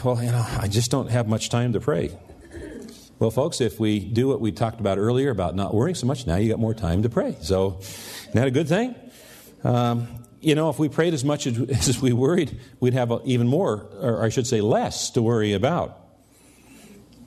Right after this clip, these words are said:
Now, the Scriptures say that we should pray, uh, in, about everything. You know, some people think that, that, that God only cares about the big stuff.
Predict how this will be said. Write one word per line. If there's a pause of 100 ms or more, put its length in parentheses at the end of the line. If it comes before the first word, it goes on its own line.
(140)
Now,
the
Scriptures
say
that
we
should (640)
pray, (180)
uh,
in,
about
everything. (680)
You
know,
some
people
think
that,
that,
that
God
only
cares
about
the
big
stuff.